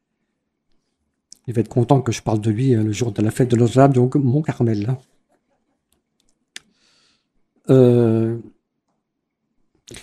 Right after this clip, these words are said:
et puis, euh, donc la personne devient humble, vous voyez, euh,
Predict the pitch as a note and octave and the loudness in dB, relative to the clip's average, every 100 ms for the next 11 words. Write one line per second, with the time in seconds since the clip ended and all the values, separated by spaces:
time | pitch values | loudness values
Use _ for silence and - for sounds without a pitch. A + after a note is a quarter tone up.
0 | - D#3+ G#3+ G3+ E3+ F#3 _ _ _ _ | -4 4 8 8 6 0 _ _ _ _
1 | _ _ - C#3+ C3 C#3 D#3 D3 - D#3 | _ _ -2 2 2 2 0 0 0 0
2 | C#3 C#3 C3+ C3+ F3+ D#3+ A#2 A#2+ D#3 F3 | 0 2 2 4 4 4 0 0 0 -2
3 | - _ _ C#3 C3 B2 C3 E3 | -10 _ _ 0 2 2 0 -6